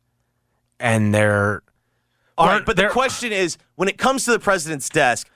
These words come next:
Speaker 1: There's not a lot, not a lot of these presidents are ultimately, like,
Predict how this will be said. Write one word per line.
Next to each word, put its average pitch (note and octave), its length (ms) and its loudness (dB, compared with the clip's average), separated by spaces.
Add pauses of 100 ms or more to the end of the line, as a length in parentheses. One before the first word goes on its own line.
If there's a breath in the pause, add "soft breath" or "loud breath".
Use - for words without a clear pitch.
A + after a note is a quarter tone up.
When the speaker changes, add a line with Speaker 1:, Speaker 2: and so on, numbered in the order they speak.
(120)
Speaker 1:
There's F3 160 2
not A3 240 2
a A3+ 40 -2
lot, E3 300 -2
not F3 280 2
a G#3 40 0
lot E3 220 0
of D#3+ 60 -4
these C#3+ 160 -6
presidents A2+ 560 -4
are G#2+ 100 0
ultimately, G#2 560 -4
like, F#2 300 -2